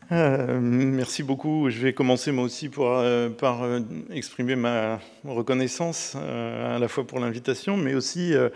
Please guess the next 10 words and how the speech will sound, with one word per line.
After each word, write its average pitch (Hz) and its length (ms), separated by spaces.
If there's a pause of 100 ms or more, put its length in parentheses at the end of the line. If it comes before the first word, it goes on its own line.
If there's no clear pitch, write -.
(400)
euh, 127 180
ma 127 180
gratitude 160 500
pour 160 100
le 123 100
plaisir 139 300
que 131 140
j'ai 120 100
pris 156 260
à 117 240